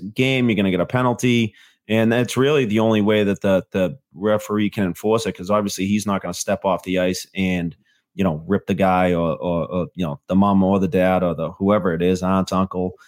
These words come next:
uh, grandparent out of the rink. But it's, it's just classless. And, well, you know, even if you don't agree with the call, just keep your mouth shut. I was at a high school game today, and it's, uh, I was,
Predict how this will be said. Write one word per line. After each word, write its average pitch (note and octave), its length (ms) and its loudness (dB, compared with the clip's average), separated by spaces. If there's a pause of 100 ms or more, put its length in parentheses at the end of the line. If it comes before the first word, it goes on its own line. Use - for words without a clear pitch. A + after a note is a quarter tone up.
(340)
uh, F#2 300 0
grandparent F#2+ 880 0 (380)
out G2+ 180 2
of F2+ 140 -2
the F2+ 100 2
rink. G2 360 0 (120)
But F#2+ 300 0 (560)
it's, - 560 0 (320)
it's C#3+ 180 0
just - 220 2
classless. G2 680 0
And, A#2 320 2
well, F#2 300 2 (140)
you G2+ 200 -4
know, G2+ 160 0
even F3+ 220 4
if G3+ 140 -2
you D3+ 60 4
don't A#2+ 200 2
agree G#2+ 300 2
with G#2+ 160 2
the - 80 -6
call, F#2+ 340 2
just D#3 240 -2
keep G3 220 0
your A#2 80 2
mouth F#2 260 2
shut. G#2 200 0
I D3+ 100 2
was G3 160 0
at F#3 80 2
a D#3+ 40 2
high C#3 200 0
school A#2+ 260 0
game G#2 240 2
today, D3 300 0
and G2 80 0
it's, - 200 -6 (560)
uh, G2+ 460 2
I G#2+ 80 2
was, A2 320 0